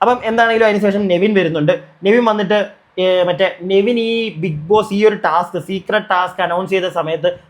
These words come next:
നമ്മുടെ ബിഗ് ബോസ്, ഏ, എന്താണ് നമ്മുടെ കൺഫെഷൻ റൂമിൽ പോയിട്ട് ബിഗ് ബോസിനോട് പറയുന്നുണ്ട്, അതായത്, "ബിഗ് ബോസ് എനിക്കും കൂടെ എന്തെങ്കിലും സീക്രട്ട് ടാസ്ക് ഒക്കെ തരണം." അപ്പം ഷാൻ, നമ്മുടെ നെവിൻ അതിനെപ്പറ്റി ഇവിടെ പറയുന്നുണ്ട്. കാരണം, "ലാലേട്ടാ എനിക്ക് ഒരു ഡൗട്ട് തോന്നി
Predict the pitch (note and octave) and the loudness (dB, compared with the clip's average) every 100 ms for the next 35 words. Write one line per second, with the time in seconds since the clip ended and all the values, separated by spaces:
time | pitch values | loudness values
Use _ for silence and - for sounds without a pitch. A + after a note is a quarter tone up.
0 | - F3+ F3+ E3+ E3 D#3 D#3+ F#3 F3 E3 | -4 0 0 0 -4 -4 -2 -2 0 0
1 | D#3 D#3 D3+ D#3 D#3+ D3 C#3+ C#3+ D3 D3+ | 2 2 0 0 -2 -4 -4 -4 -4 -6
2 | E3 D#3+ F#3 F#3 F#3+ F3+ F3 E3 E3+ D#3 | -8 -10 -6 -4 -4 -2 -2 -2 -4 -4
3 | C#3+ E3+ F3 F3+ D#3+ C#3 D3 C3 A2+ - | -4 -4 0 0 0 0 -2 -4 -6 -10
4 | _ - F3 F3 E3+ D#3+ E3 D#3+ - _ | _ -4 0 0 0 -2 0 0 -2 _
5 | F3+ F#3+ F3 F#3+ F#3+ F3+ E3+ F3 - D#3+ | -4 -2 0 0 0 0 -2 -4 -4 -2
6 | F3 E3+ E3 - D#3+ E3 D3 E3+ E3+ - | 0 2 0 -2 -4 -2 -2 -2 -6 -16
7 | - - A#3+ A3+ A#3 A3 A3+ A3 A3 A3 | -12 -2 -2 0 0 0 0 -2 2 2
8 | G#3 A3+ A#3+ A3+ A#3 A3 A3+ A3+ G#3+ G#3+ | 2 2 2 2 0 0 2 2 2 2
9 | G#3 E3+ D3+ D#3 - - F#3 A#3 A#3+ A#3 | 0 -4 -6 -10 -16 0 0 0 -8 0
10 | A3+ A#3 A#3+ A#3 - _ A3+ B3 G3+ D4 | 2 4 2 0 -6 _ 0 2 0 0
11 | C4+ A3+ A3 G3 F3+ F#3 G#3 E3+ D#3 D3+ | 4 2 4 2 2 0 0 0 0 -2
12 | - | -6